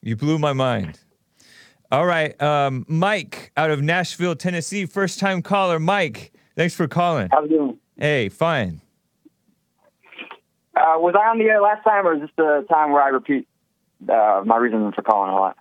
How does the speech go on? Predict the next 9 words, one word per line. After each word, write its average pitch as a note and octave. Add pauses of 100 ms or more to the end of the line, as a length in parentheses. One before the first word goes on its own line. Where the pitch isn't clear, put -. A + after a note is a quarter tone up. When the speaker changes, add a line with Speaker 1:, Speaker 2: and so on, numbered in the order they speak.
Speaker 1:
No, F#3+
no. F#3
What's, D3
what's, E3+
what's D#3+
up? F3 (180)
You're C#3+
on E3+
air. C#3